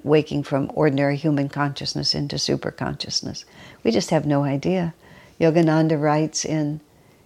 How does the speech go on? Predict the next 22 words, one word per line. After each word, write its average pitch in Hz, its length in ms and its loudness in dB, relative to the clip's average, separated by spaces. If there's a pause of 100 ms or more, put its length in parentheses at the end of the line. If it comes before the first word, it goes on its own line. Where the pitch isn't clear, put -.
his 156 220 0
wonderful 156 420 0
poem, 151 300 0
Samadhi, 147 760 0 (600)
uh, 143 120 -4
Cosmic 156 520 2
Consciousness, 139 840 -4 (400)
he 170 140 4
describes 165 800 4
the 151 100 0
state 165 680 2
of 156 140 -4
cosmic 156 500 0
consciousness 147 720 -2
as, 143 380 0 (560)
he, 165 140 4
he's 160 240 2
such - 240 0
a 143 40 0
master 143 420 0
wordsmith, 135 580 -2 (720)
enjoyable 190 1040 6